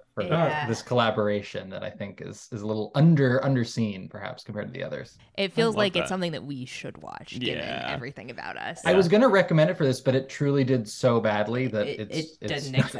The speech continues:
Speaker 2: exist.
Speaker 3: Yeah.
Speaker 2: Yeah.
Speaker 1: It,
Speaker 3: Yeah.
Speaker 1: it would not, it would not fit your parameters.
Speaker 3: No, no, I agree. I will not agree, but, like, I think that's probably smart.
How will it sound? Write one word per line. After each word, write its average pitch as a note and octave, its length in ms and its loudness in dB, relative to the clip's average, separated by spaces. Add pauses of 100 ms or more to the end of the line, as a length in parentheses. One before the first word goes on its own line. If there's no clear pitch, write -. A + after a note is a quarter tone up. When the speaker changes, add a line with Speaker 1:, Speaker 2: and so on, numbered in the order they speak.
Speaker 2:
exist. - 360 -2
Speaker 3:
Yeah. - 360 4
Speaker 2:
Yeah. E3 340 6
Speaker 1:
It, C#3+ 100 2
Speaker 3:
Yeah. B2 160 4
Speaker 1:
it D#3+ 100 2
would D3 200 2
not, C#3 320 2
it B2+ 140 -6
would A#2 100 -2
not A2+ 240 -2
fit G#2+ 100 -4
your G#2 120 -6
parameters. G2 680 -8
Speaker 3:
No, C#3+ 240 4
no, B2 380 2
I C3+ 120 4
agree. B2 720 2
I D3 140 4
will F#3+ 140 4
not F3 220 6
agree, C#3 180 2
but, B2 100 0
like, B2 140 0
I C3 60 0
think C3 160 -6
that's C3 120 -2
probably B2 220 -2
smart. B2 400 0